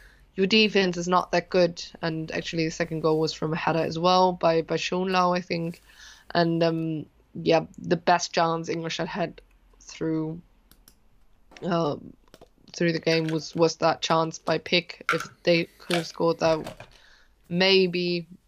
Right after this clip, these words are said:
maybe things would have changed. But, yeah, I mean,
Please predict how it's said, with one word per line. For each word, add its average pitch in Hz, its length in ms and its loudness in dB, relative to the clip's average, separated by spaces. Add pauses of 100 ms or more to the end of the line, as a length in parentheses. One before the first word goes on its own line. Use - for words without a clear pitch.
maybe 175 420 0
things 175 300 -6
would 160 100 -2
have 156 100 -6
changed. 170 400 -2
But, 151 300 0
yeah, - 200 -2 (400)
I - 40 -8
mean, 170 380 0